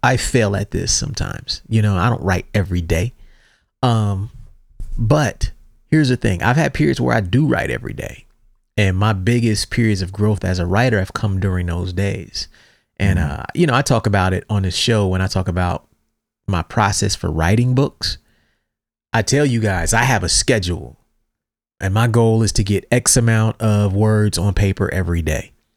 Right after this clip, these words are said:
Speaker 1: That may last for three to four months straight until I get the, the amount of words I'm going for, pages I'm going for, for that book or that, that project. Um,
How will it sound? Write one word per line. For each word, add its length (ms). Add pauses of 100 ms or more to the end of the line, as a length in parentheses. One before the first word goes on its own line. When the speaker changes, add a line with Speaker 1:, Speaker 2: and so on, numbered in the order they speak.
(500)
Speaker 1:
That 180
may 200
last 400
for 280 (880)
three 260
to 80
four 260
months 240
straight 400 (600)
until 340
I 60
get 240
the, 160
the 380
amount 340
of 80
words 300
I'm 100
going 260
for, 300
pages 380
I'm 100
going 260
for, 260
for 140
that 280
book 260
or 60
that, 260
that 160
project. 480 (520)
Um, 400